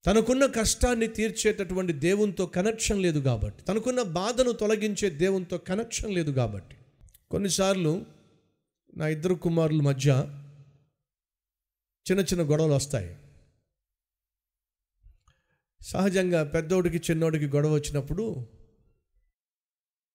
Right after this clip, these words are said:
చిన్నోడు ఏం చేస్తాడంటే, చిన్నోడు కదా పాపం, ఏం చేస్తాడు, పెద్దోడితో గొడవ పడలేడు,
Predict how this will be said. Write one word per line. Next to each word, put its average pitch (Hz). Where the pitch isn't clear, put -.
చిన్నోడు 202
ఏం 175
చేస్తాడంటే, 165
చిన్నోడు 196
కదా 185
పాపం, 175
ఏం 196
చేస్తాడు, 175
పెద్దోడితో 165
గొడవ 160
పడలేడు, 131